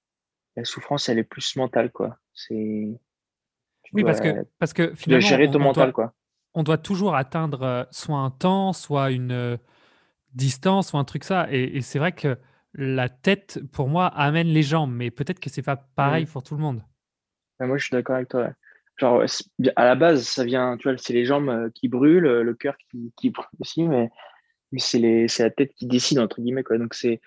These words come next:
Speaker 1: la souffrance, elle vient du fait que tu dois dire à ta, ton cerveau, tu dois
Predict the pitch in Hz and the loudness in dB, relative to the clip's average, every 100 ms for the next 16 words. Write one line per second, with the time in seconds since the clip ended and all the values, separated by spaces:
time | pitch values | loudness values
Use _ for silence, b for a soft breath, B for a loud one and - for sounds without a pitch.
0 | B _ 127 - 131 - 170 143 123 120 | B _ -2 -2 -2 2 2 4 4 2
1 | 120 160 165 - 139 143 - 123 120 117 | 2 2 2 0 0 0 -6 -6 -6 0
2 | 143 139 123 123 117 117 117 117 - _ | 2 2 2 0 2 2 2 0 -4 _
3 | _ _ _ - 127 135 120 131 - | _ _ _ -10 -4 0 0 -2 -2